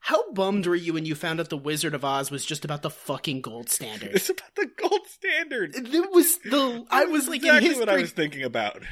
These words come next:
Speaker 1: I was in hi-, history class, and I was just like, "You just ruined Wizard of Oz for me." That makes, uh, like, you, you explained what historical figure every character is. You just killed the, the Cowardly Lion for me.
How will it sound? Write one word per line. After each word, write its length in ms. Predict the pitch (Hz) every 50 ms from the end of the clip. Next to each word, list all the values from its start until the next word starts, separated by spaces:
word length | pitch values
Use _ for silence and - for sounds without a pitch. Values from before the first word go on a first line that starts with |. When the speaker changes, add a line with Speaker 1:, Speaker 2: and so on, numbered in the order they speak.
| 117 - - - -
Speaker 1:
I 60 | 294 320
was 200 | 339 349 320 381
in 180 | 415 403 381 320 370 -
hi-, 60 | 269
history 320 | 262 359 - - 349 277
class, 280 | - - 247 214 208 220
and 80 | 220
I 20 | 220
was 120 | 226 226
just 120 | 269 247 -
like, 160 | 240 240 - _
"You 80 | - 440 -
just 160 | 587 571 - 240 208 190
ruined 500 | 196 254 277 277 269 262 240 202 175 156 156
Wizard 380 | 202 220 208 - 220 226 196
of 100 | 190 151
Oz 360 | 151 147 156 156 165 170 160
for 220 | - - - 147 127
me." 320 | 127 127 110 95 85 - - _ 220
That 280 | 190 226 247 277 277
makes, 300 | 302 330 330 254 - - - _ _ _ _ _ _ _ _ _
uh, 120 | 226 240 - - _ _
like, 320 | 254 226 254 247 220 196 220
you, 220 | 285 285 254 -
you 140 | 247 262 269
explained 440 | 269 - - - 277 285 320 294 233
what 180 | 202 240 262 214
historical 840 | 214 240 - - - - - - 208 208 233 247 254 247 247 240 220
figure 680 | - - - - 208 208 214 190 170 175 160 139 123 - _ -
every 360 | 165 180 196 196 226 233 226
character 480 | 220 - 208 202 202 190 190 - 165 151
is. 160 | 143 139 - - - - -
You 120 | 220 220 208
just 300 | 247 381 370 - - _
killed 560 | - - - 269 254 240 208 170 151 147 147 -
the, 320 | - 175 202 196 208 196 - -
the 120 | 196 190
Cowardly 500 | - - 170 175 190 185 170 165 170 160
Lion 440 | 151 147 147 143 143 143 139 127 123
for 260 | - - 143 120 110
me. 240 | 107 104 90 -